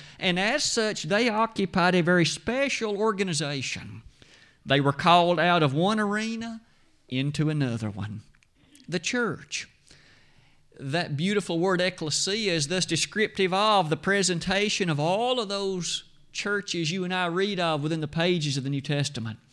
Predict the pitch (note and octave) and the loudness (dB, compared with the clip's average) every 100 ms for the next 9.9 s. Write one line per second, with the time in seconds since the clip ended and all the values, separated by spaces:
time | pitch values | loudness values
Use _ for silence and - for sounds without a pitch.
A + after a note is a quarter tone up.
0 | - - - - _ _ _ _ _ - | -20 -20 -20 -20 _ _ _ _ _ 0
1 | F#3+ G#3 A3 A3+ - A#3+ C4+ G#3+ - - | 2 2 2 0 0 -2 0 -2 -4 -2
2 | E3 D3+ F#3 C#2+ - - F#3 F3+ E3+ D3+ | 0 2 2 0 -6 0 2 4 2 2
3 | E3+ - D3+ D#3+ F#3 C#3+ - A2 - - | -2 -2 -2 -2 -2 -4 -8 -6 -6 -6
4 | - _ _ _ _ _ _ _ _ _ | -8 _ _ _ _ _ _ _ _ _
5 | - A#3+ C4+ B3 A3+ A3 - G#3+ G#3 F#3 | -8 -6 0 2 4 4 2 0 2 2
6 | D#3+ F#3 F#3 - E3 E3+ D#3+ D#3+ F#3+ E3 | 2 0 0 0 -2 -2 -2 -2 -4 -4
7 | D#3+ C#3 A#2 A#2+ E3 E3+ G3+ G3 - G#3 | -2 -2 0 0 2 2 -2 -4 -6 -4
8 | A#3 G#3 F3 E3 E3 E3+ F#3 F3 C3+ A#2+ | -2 -2 -2 -2 -2 -2 -2 -2 -2 -4
9 | A#2+ A#2+ - D3 C3+ G#2+ F#2 - A2 | -6 -6 -6 -6 -6 -8 -10 -14 -16